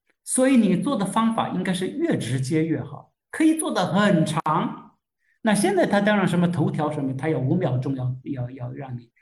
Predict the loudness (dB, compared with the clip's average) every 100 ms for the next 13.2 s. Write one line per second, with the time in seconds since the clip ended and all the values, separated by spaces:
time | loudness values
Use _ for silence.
0 | _ _ -20 -8 -6 -4 -2 0 0 0
1 | -2 -4 -10 -14 _ _ _ _ _ _
2 | 0 2 4 2 0 0 0 0 -2 -4
3 | -4 -4 -4 -6 -4 -2 0 0 0 -2
4 | -2 -2 0 0 0 -2 -4 -2 -4 -4
5 | -4 -6 -6 -10 -10 -6 -4 -2 -4 -6
6 | -8 -8 -4 -2 -2 -2 -4 -8 -14 -20
7 | _ _ _ 0 0 0 0 0 -2 -4
8 | -2 -2 -4 0 2 2 0 -4 -4 -6
9 | -8 -4 -2 0 -2 -2 -4 -2 0 0
10 | -2 -8 -20 -2 0 0 0 -2 -2 -4
11 | -4 -6 -6 -8 -14 _ _ _ _ _
12 | _ -4 0 0 2 2 2 0 0 -4
13 | -6